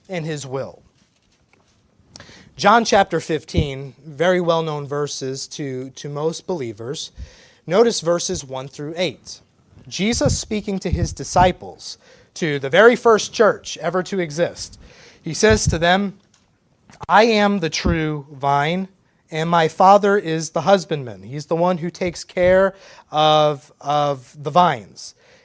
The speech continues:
"Every branch in me that beareth not fruit, he taketh away.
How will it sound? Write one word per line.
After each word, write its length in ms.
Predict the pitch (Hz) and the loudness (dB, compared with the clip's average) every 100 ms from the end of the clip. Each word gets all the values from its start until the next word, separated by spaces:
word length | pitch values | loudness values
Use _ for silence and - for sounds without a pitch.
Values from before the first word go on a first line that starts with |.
| - | 2
"Every 320 | 196 254 269 | 2 4 2
branch 760 | 165 160 175 190 202 196 - - | 2 0 2 2 -2 -4 -10 -8
in 180 | 170 165 | -6 -2
me 360 | 170 143 151 | -2 -2 -2
that 300 | 156 156 143 | -2 -2 -2
beareth 420 | 151 170 202 202 | 0 0 0 -2
not 260 | 175 170 - | -2 -2 -4
fruit, 460 | - 131 123 143 - | -10 -8 -8 -10 -12
he 220 | 185 190 | -14 -12
taketh 520 | - 131 120 156 - - | -12 -12 -10 -12 -12 -10
away. 560 | 170 202 220 147 95 | -6 -2 -2 -4 -6